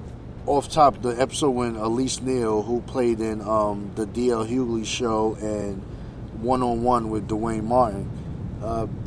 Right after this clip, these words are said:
I think it was J B, J B Smoove, he said, uh, he was like, "Oh, that's why he got kicked off," something like that. And Dwayne is in the back of him, like, making the, the "Nah, it's not like that," something like that. Like, but, like, I,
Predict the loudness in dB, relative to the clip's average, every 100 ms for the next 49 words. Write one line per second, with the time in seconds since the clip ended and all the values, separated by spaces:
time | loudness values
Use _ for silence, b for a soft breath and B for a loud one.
0 | -6 -4 2 2 2 0 2 4 4 2
1 | 2 2 0 0 2 2 2 0 -2 -4
2 | 0 0 0 -2 -2 -2 0 0 0 -2
3 | -4 B B B B B -8 -8 -8 -8
4 | -8 -4 -2 -2 0 0 0 0 2 2
5 | 2 0 2 2 2 0 -2 -4 -2 -2
6 | -2 -2 -2 -2 -2 -4 -4 -4 -4 0
7 | 0 0 -2 -2 -2 -4 0 4 4 4
8 | 0 -4 -6 -6 -8 B B B -4 -2
9 | 0 0 0 -2 0 0 0 -2 -4 -10
10 | -10 -10 -10 -10 -10 -10 -6 -4 4 8
11 | 8 8 4 0 0 0 2 2 2 -2
12 | -4 -4 6 6 6 2 2 0 -4 -2
13 | -4 -2 -2 -4 B B B B -2 -2
14 | 2 0